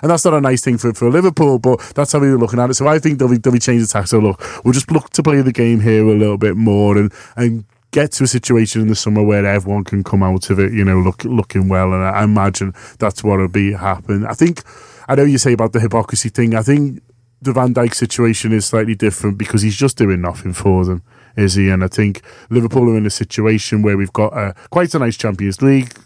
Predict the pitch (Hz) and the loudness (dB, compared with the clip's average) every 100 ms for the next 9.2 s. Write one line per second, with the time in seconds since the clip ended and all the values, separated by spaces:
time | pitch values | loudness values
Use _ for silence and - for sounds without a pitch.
0 | - - 135 127 127 127 110 - - 92 | -20 0 2 4 4 2 -2 -10 -12 -2
1 | 117 110 107 104 104 101 101 - 120 117 | 0 2 2 0 0 -2 -4 -2 0 0
2 | 110 127 - 110 110 - 117 104 101 101 | -2 -4 -4 -4 -4 -2 -2 -2 -2 -2
3 | 107 104 101 98 98 135 143 143 143 131 | 0 0 -2 -2 -2 0 0 0 2 2
4 | 123 117 110 101 107 110 107 104 104 - | 2 2 0 0 0 2 2 0 -2 -4
5 | 98 98 98 98 - 98 - 98 104 98 | -2 0 0 -2 -2 -2 -2 -2 -2 -4
6 | - - 113 110 107 107 101 135 120 123 | -10 -10 -2 0 0 0 -2 -2 -2 -4
7 | 98 110 107 92 - - 104 - - 107 | -4 -4 -4 -6 -12 -6 -4 -4 -4 -4
8 | - - - - 101 - 104 98 98 101 | -2 -4 -4 -4 -4 -4 -4 0 0 0
9 | 101 98 | 0 -2